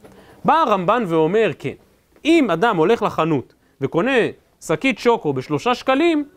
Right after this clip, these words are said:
הוא באמת עבר איסור דרבנן. אבל אדם שפותח חנות וכל השבת רק עוסק במסחר ובמקח וממכר, ביטל מצוות עשה דאורייתא. איזו? מצוות עשה של שבתון.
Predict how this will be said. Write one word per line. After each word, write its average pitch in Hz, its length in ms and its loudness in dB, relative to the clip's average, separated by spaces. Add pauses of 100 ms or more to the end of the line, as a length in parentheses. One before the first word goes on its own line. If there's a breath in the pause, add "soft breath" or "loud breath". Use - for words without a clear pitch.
(120)
הוא 381 100 0
באמת 359 180 2
עבר 320 220 2
איסור 269 240 -2
דרבנן. 220 400 2 (760 soft breath)
אבל 135 220 0
אדם 185 300 0
שפותח 262 560 -2
חנות 202 360 -2 (260 soft breath)
וכל 302 340 2
השבת 285 420 0
רק 254 160 -4
עוסק 277 360 -2
במסחר 226 560 -2
ובמקח 208 500 -4
וממכר, 262 540 0 (200)
ביטל 240 500 0
מצוות 247 400 -2
עשה 233 220 0
דאורייתא. 190 600 2
איזו? 202 480 -2 (1000)
מצוות 175 220 -2
עשה 262 220 2
של 175 140 -2
שבתון. 151 440 -2